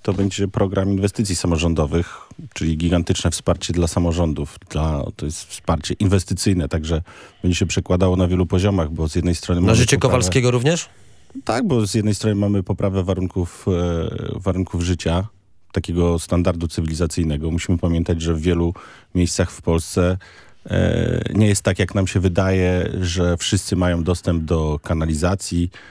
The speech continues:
Speaker 1: do mediów, do, e, dróg publicznych, do komunikacji. Ja z takich rzeczy, które w ostatnim, w pierwszej edycji, a, m, przyznam się, że mnie również, e, w jakiś sposób zdziwiło, e, w jednej z gmin, e,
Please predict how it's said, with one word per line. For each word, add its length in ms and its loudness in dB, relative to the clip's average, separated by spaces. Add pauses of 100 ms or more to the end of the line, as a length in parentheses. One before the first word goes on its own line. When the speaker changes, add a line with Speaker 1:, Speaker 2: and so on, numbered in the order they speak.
(240)
Speaker 1:
do 560 2 (220)
mediów, 440 2
do, 440 2 (420)
e, 200 2
dróg 260 2
publicznych, 560 0
do 120 0
komunikacji. 760 0 (440)
Ja 140 4 (340)
z 80 -6
takich 360 -2
rzeczy, 320 0
które 260 2
w 100 -8
ostatnim, 520 0 (840)
w 80 -12
pierwszej 280 2
edycji, 600 2 (240)
a, 60 -2
m, 280 2 (180)
przyznam 280 2
się, 120 0
że 120 2
mnie 200 4
również, 520 -2
e, 300 0
w 20 -4
jakiś 240 -4
sposób 320 -2
zdziwiło, 440 0 (560)
e, 140 2
w 40 2
jednej 240 2
z 80 -2
gmin, 420 2
e, 20 2